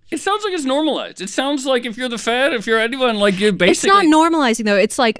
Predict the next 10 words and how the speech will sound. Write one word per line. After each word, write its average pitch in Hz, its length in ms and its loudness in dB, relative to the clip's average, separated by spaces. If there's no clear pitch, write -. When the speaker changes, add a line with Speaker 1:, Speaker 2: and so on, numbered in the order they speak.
Speaker 2:
two 302 200 0
percent 277 360 -2
price 196 300 -2
increases 190 540 -2
instead 180 320 -2
of, 180 120 -2
like, 160 300 -2
five 165 640 -2
or 160 80 -2
seven 160 280 -4